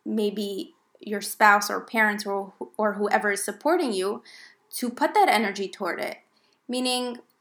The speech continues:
if this is a hobby or a project, it's going to fall, it's going to be the last thing on your list when things come up. But if it's work, even if it's covid, you're gonna make do. You're going to figure it out because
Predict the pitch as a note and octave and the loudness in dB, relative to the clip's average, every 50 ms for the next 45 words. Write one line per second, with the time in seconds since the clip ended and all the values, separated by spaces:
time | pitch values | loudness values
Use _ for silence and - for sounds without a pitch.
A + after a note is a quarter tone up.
0 | _ _ _ - D#4 E4+ F4+ - G#4 G#4 F#4+ - F4+ E4 D4+ C4+ C#4 B3+ B3+ B3+ | _ _ _ 0 0 0 2 2 0 2 2 2 0 0 2 4 4 4 6 10
1 | C4 B3+ B3+ B3 A3+ A3 G3+ F3+ G3 G#3+ G#3+ - B3 A#3+ A#3 A3 G#3+ G3+ G#3 G#3 | 10 10 10 10 6 0 2 4 4 2 2 2 4 4 4 4 4 0 0 0
2 | - - C4 - - C#4 C#4+ C#4+ C#4+ C#4 C#4 - - A#3+ A#3+ B3+ C4+ C#4+ - - | -4 -6 -4 0 0 2 2 2 0 -2 -4 -2 -4 -2 -2 0 -2 -2 -6 -8
3 | _ _ _ _ _ _ _ _ _ _ _ _ _ - - A3+ - - D4 D#4 | _ _ _ _ _ _ _ _ _ _ _ _ _ -6 -6 -4 0 2 2 2
4 | D4+ C4 B3 B3+ G#3+ G#3 F#3+ G3 G#3 A3 A3+ A3 - - - A3 A3 G#3+ F#3+ - | 2 2 -2 0 0 2 4 8 8 8 8 8 4 -2 0 0 0 0 0 -2
5 | - - G#3 G#3 G3 G3 G3 G3 G3+ A#3 A#3 - - - G3 G3 F#3+ - G3+ F#3+ | 0 0 0 2 0 -2 2 4 4 4 2 0 -6 -6 -8 -8 -6 -6 -6 -6
6 | F#3+ F#3 - - - G#3 A3 A3 - - - - - - - - _ - C4 D4 | -6 -8 -10 -8 -2 2 4 4 2 2 -4 -14 -20 -20 -20 -14 _ 0 0 0
7 | D#4 D#4+ D#4 - - G#3+ G#3 A3 A#3 C#4+ E4+ E4 - - - _ - - B3+ C4 | 2 0 -2 -2 -2 0 4 6 6 6 6 4 -2 -12 -18 _ -10 -6 -2 2
8 | - - - F4+ C#4 B3 - - - - D4+ G4 E4 G#3+ - - - - _ _ | 4 4 4 4 0 -4 -4 -6 -2 0 2 2 2 0 -4 -6 -10 -20 _ _
9 | _ _ _ _ _ _ _ _ _ _ _ _ _ _ _ - G#3+ A#3+ B3 B3+ | _ _ _ _ _ _ _ _ _ _ _ _ _ _ _ -4 -2 -2 0 0
10 | B3+ B3+ C4 C4+ C4+ C4 B3+ A#3 C#4+ D#4+ F#4 F4+ A#3 - - - _ - - - | 0 2 2 2 2 0 0 0 0 2 2 2 2 -2 -4 -8 _ -16 -8 -4
11 | - A#3 A3+ A#3 C4 C#4 C#4+ C4+ B3+ A#3+ A#3+ - B3 A#3+ A#3+ A#3+ A#3 C4 C#4+ C4+ | -2 -2 0 2 4 2 4 2 0 -2 -2 0 0 0 2 4 6 6 6 6
12 | - - G#3 - A#3 G#3+ G#3+ G3+ G3+ - | 6 2 -2 2 2 2 4 2 0 -4